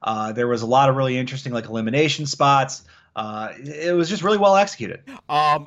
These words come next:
Speaker 2: I really enjoyed, uh, Max Caster's, uh,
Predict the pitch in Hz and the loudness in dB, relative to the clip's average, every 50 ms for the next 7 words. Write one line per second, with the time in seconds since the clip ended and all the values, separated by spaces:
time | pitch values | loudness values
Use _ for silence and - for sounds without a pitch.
0 | - - 151 160 160 185 220 233 220 214 202 170 135 156 175 170 165 160 160 156 | -8 -6 -4 -4 -2 -2 -4 -2 -4 -4 -6 -10 -10 -8 -8 -8 -6 -6 -8 -8
1 | 156 143 147 - _ _ _ _ _ _ _ _ 143 139 135 135 131 127 127 123 | -8 -10 -14 -16 _ _ _ _ _ _ _ _ -6 -4 -4 -2 -4 -4 -4 -4
2 | 120 120 117 110 _ _ _ _ 139 143 143 139 - - - 147 131 131 127 - | -4 -6 -6 -10 _ _ _ _ -8 -6 -6 -6 -6 -8 -8 -6 -6 -6 -6 -8
3 | - 123 113 110 98 - 123 110 110 | -12 -16 -16 -16 -14 -10 -10 -8 -8